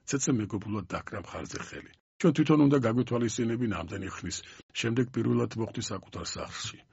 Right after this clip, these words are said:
ჩვენთვის უცხო არ არის ეს გზნობა. სროკიდან გათავისუფლებულ სახლში რომ მოხვდი,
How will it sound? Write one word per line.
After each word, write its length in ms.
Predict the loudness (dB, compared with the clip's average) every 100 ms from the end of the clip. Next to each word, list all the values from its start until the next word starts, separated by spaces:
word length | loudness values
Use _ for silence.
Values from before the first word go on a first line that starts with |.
| -20 -12 0
ჩვენთვის 300 | 2 2 0
უცხო 220 | -2 0
არ 100 | 2 2
არის 160 | -2 -6
ეს 100 | -8 -8
გზნობა. 300 | -8 -8 -8
სროკიდან 480 | -4 -2 0 2 2 2 0 -4 -6
გათავისუფლებულ 720 | -4 0 0 -2 -2 -2 -2
სახლში 360 | -2 -2 -2 -4
რომ 200 | -6 -2
მოხვდი, 320 | 0 0 -4